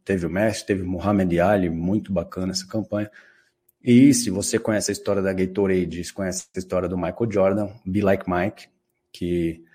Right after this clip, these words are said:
ainda que mostre o produto, né, o Michael Jordan bebendo o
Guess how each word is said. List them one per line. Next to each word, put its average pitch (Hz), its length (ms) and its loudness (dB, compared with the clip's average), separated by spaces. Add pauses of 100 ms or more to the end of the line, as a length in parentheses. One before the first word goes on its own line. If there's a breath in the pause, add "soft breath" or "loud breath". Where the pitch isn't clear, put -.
(520 soft breath)
ainda 131 380 6
que 120 180 0
mostre 123 400 6
o 98 60 -6
produto, 110 500 0
né, 101 160 0
o 101 100 2
Michael 92 360 -2
Jordan 92 280 0
bebendo 92 560 -2
o 85 460 -6